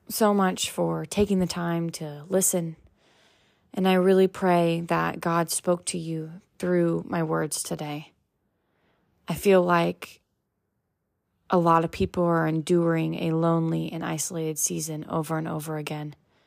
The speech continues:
And at some point, we have to break that cycle. At some point, we have to stand up for ourselves and say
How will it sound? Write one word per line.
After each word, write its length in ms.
And 140
at 80
some 240
point, 340
we 200
have 280
to 80
break 300
that 180
cycle. 500
At 80
some 240
point, 240
we 80
have 140
to 100
stand 300
up 80
for 160
ourselves 520
and 100
say 400